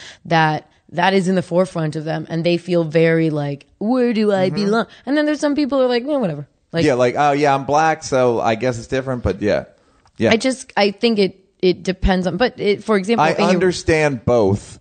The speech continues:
Speaker 2: and I understand, uh, it, it's same with black comics. It's like, my favorite black comics are the ones who have, like, an ideology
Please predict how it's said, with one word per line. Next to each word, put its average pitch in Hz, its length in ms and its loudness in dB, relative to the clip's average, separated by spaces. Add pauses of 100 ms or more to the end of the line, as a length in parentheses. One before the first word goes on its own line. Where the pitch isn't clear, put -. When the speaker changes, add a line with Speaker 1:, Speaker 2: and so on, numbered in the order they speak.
(120)
Speaker 2:
and 113 200 2
I 110 160 4
understand, 101 1080 0 (1700)
uh, - 80 -4 (120)
it, 98 160 -2
it's 139 180 -2
same 180 200 0
with 165 160 -2
black 135 240 0
comics. 143 420 -2
It's 101 140 -10
like, 113 320 0 (1800)
my 127 240 2
favorite 139 520 0
black 110 240 2
comics 98 600 0 (540)
are 104 280 4
the 98 140 0
ones 101 480 0
who 98 260 2
have, 98 520 -2 (1120)
like, 98 420 -2
an 107 100 0
ideology 98 1000 0